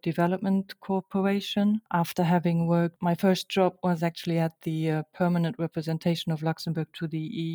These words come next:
U in Brussels. And, uh, more recently, after twenty years in Development Corporation for Luxembourg, I have worked for the Ministry of Sustainable Development and Infrastructures,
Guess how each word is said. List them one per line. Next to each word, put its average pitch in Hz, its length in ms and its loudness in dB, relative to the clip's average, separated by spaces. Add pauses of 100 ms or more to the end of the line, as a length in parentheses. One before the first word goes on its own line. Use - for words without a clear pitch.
U 175 240 -6 (460)
in 175 200 4
Brussels. 180 800 0 (300)
And, 185 440 8 (400)
uh, 180 260 6
more 180 460 4
recently, 202 640 6
after 185 300 2
twenty 180 340 0
years 180 240 2
in 175 120 2
Development 180 520 0
Corporation 180 640 0
for 180 160 0
Luxembourg, 175 540 2
I 175 60 2
have 170 200 0
worked 175 320 -2
for 175 140 -2
the 165 100 -2
Ministry 175 420 0
of 170 120 -4
Sustainable 170 520 -2
Development 170 560 0
and 160 140 0
Infrastructures, 202 1000 -4